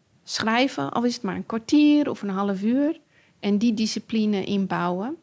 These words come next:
En het is ook, het gaat niet om wat je schrijft. Dus niet, "Oh, ik moet zoveel woorden schrijven." Sommige, eh, schrijvers doen dat. Het gaat erom, net zoals wat ze ook wel zeggen, als je wil gaan hardlopen, je moet niet zeggen, "Ik moet vijf kilometer doen." Nee, je doel is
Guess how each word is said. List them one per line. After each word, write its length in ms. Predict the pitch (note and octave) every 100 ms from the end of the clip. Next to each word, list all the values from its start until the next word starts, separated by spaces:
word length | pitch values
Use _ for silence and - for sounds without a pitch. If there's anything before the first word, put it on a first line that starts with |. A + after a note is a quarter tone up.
| _ _ _ _
En 160 | A3
het 140 | A3+ A3+
is 200 | A3 -
ook, 240 | B3+ B3+
het 140 | A#3 -
gaat 200 | A3+ A3
niet 240 | B3+ C#4+
om 240 | G3+ F3+ F3+
wat 340 | F#3+ G3 C#4+
je 60 | D4
schrijft. 460 | - - C4 D4
Dus 160 | A3+ -
niet, 240 | G#3 G3+
"Oh, 120 | - G3
ik 100 | G3+
moet 180 | G#3+
zoveel 320 | - G#3+ G3+ F#3
woorden 300 | F#3+ A3+ B3+
schrijven." 460 | - A3 A#3 A3+
Sommige, 440 | A3 G3 F#3+ F#3 F#3
eh, 180 | F#3 F3+
schrijvers 500 | F3+ - F3 F#3 F#3+
doen 220 | - G3+
dat. 180 | G#3+ A#3+ _ _ _ _ _ _ _ _ -
Het 180 | A3
gaat 300 | - B3 C4
erom, 380 | - G#3+ A3 A3 -
net 200 | A3+ A3
zoals 140 | A3
wat 140 | A3
ze 100 | G#3+ G#3+
ook 100 | A3
wel 100 | G#3+
zeggen, 280 | A3+ A3
als 140 | G#3+ -
je 260 | G#3 G3+ G3
wil 120 | G#3
gaan 140 | G3+
hardlopen, 600 | G3+ B3+ C4+ G#3 G3 G3
je 80 | G3
moet 140 | G3+ G#3+
niet 220 | B3 A#3
zeggen, 280 | G3+ G3 -
"Ik 100 | G#3
moet 220 | G#3+ G#3
vijf 300 | - F#3 -
kilometer 540 | - C#4 C4+ G#3 G3 G3+
doen." 120 | A3
Nee, 240 | G3+ A#3
je 100 | G#3
doel 240 | F#3 C#4+ C#4+
is 280 | A3+ C#4+